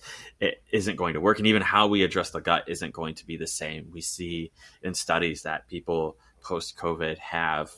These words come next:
lower microbiome counts. So their bacteria is just depleted.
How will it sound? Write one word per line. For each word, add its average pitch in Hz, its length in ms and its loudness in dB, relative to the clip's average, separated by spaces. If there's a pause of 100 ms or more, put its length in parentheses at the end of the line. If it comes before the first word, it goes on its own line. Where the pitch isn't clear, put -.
(120)
lower 85 800 0 (320)
microbiome 80 560 -4
counts. - 420 -14 (320)
So - 140 -4
their 85 80 0
bacteria 95 440 0
is 85 100 -4
just 82 140 -8
depleted. - 480 -12